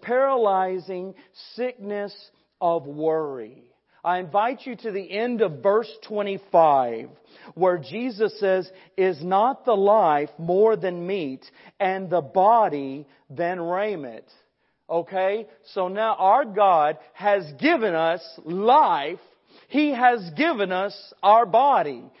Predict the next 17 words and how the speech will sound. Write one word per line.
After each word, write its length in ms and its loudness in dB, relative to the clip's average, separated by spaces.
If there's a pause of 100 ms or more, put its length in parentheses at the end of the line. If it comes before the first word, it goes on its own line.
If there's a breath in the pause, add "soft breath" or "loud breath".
(160 soft breath)
We 240 -2
have 280 4
life 420 2
and 100 -4
a 80 -2
body 440 2
that 180 -4
we're 180 -2
living 360 -4
it 100 -2
in 180 0 (540 loud breath)
because 640 2
He 180 -4
gave 340 4
it 260 -8
to 180 0
us. 640 2